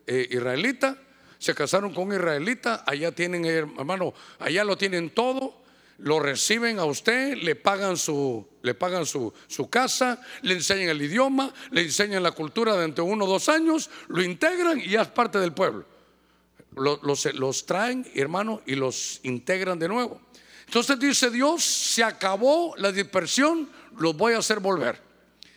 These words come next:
Y entonces en el mismo pasaje, en Ezequiel capítulo treinta y ocho, en el ángulo que siempre le doy yo, es un ángulo, hermano, si usted quiere, como escatológico, pero para,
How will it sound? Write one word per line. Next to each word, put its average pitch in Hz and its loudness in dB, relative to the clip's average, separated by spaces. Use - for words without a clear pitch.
Y - 0
entonces 233 0
en 170 0
el 165 0
mismo 285 2
pasaje, 160 0
en 156 -2
Ezequiel 202 0
capítulo 220 0
treinta 175 -2
y 185 0
ocho, 170 0
en 143 0
el 151 2
ángulo 254 2
que 147 -2
siempre 202 0
le 202 0
doy 185 -2
yo, 202 0
es 180 -6
un 170 -2
ángulo, 180 -2
hermano, 139 -2
si - -6
usted 156 -2
quiere, 190 0
como 143 -2
escatológico, 151 -2
pero 143 0
para, 139 -2